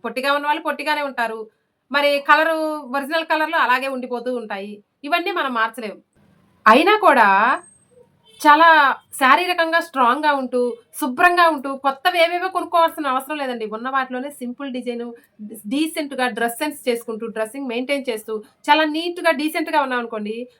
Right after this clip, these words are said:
అసలు లుక్కే వేరండి. దానికంటే కూడా ముందు మీ ఆరోగ్యాన్ని కాపాడుకోండి.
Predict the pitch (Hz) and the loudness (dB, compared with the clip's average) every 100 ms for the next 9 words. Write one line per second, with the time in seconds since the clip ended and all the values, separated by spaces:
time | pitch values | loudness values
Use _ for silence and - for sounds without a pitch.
0 | - 214 262 247 247 - 330 302 254 214 | -12 -4 -2 -2 -2 4 4 4 0 -4
1 | 214 214 _ _ - 208 226 226 214 254 | -6 -8 _ _ -6 -4 -4 -6 -6 -6
2 | 254 240 226 214 208 254 269 226 185 202 | -4 -4 -4 -6 -8 -8 -8 -6 -4 -2
3 | 269 254 247 247 214 214 214 196 185 | -4 -4 -4 0 0 0 -4 -8 -12